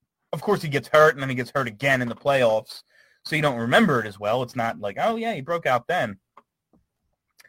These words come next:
But think about how long it took for that to happen. I'm not saying it's gonna take five years for Patrick, and I'm not saying Patrick's gonna be close to Sean Couturier, 'cause Sean Couturier has developed into a true one C in the N H L.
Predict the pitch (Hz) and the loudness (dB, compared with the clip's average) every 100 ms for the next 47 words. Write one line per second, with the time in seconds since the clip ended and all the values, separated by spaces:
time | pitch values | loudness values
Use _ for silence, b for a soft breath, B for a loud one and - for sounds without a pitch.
0 | b b b - 147 151 208 214 185 175 | b b b -10 -10 -4 0 0 4 6
1 | 165 135 170 165 160 160 147 131 160 143 | 6 6 4 6 4 4 -2 0 4 4
2 | - 131 123 127 127 110 120 107 92 92 | 2 0 4 4 2 2 2 2 -4 -14
3 | _ _ _ - 156 165 170 160 185 170 | _ _ _ -8 -6 0 0 0 -2 -2
4 | 156 - 160 151 147 127 151 147 147 147 | -4 -6 -8 -2 -4 0 2 2 0 -8
5 | - 117 147 156 - 180 b b b 185 | -8 -2 0 0 -4 -10 b b b -2
6 | 247 226 - 226 196 226 226 233 - 233 | 0 0 0 -2 0 0 2 -2 -4 -4
7 | 233 220 - 240 240 - 220 240 233 226 | -4 -4 0 2 2 0 -6 -4 -2 -4
8 | 254 254 170 139 160 - 196 220 170 147 | -6 -2 -2 -4 -8 -2 -2 -2 -6 -2
9 | 147 135 139 b b b 143 127 131 151 | 0 0 -6 b b b -2 0 4 6
10 | 190 190 147 139 139 139 113 - - 170 | 6 0 -4 -2 -4 -2 -4 -6 -6 -2
11 | 190 170 170 160 - 180 104 98 110 113 | -2 -2 -2 -4 -6 -6 -4 -2 0 0
12 | 110 - 120 - | -2 -2 -2 -4